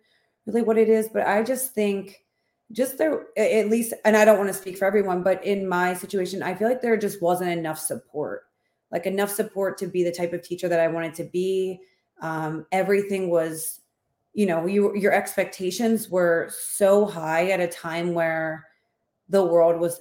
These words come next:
completely crumbling. And I just felt like I, we were mistreated, and the expectation of what many other jobs had at that time were a little bit lower. Like, we understand you have things going on with your family or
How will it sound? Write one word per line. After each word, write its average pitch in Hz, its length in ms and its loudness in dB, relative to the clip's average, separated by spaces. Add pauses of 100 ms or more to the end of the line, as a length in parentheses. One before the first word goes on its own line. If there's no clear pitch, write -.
(160)
completely 170 560 -4
crumbling. 196 720 -4 (400)
And 160 540 -2 (200)
I 185 200 6
just 208 320 -4
felt 185 200 6
like 170 220 2
I, 170 260 0
we 190 260 -2
were 180 160 2
mistreated, 165 1040 -4
and 165 440 -4 (320)
the 175 300 2
expectation 175 920 -4
of 160 520 -6 (540)
what 196 280 6
many 196 260 4
other 185 240 2
jobs 175 380 0
had 175 240 0
at 170 120 2
that 175 220 0
time 175 300 -4
were 175 100 2
a 175 100 2
little 185 160 -2
bit 185 240 -2
lower. 170 520 0
Like, 170 200 -2
we 208 160 2
understand 185 800 0
you 190 180 0
have 196 140 0
things 185 240 -6
going 180 180 -4
on 175 100 -2
with 135 100 -8
your 156 120 -6
family 170 580 -4
or 151 500 -4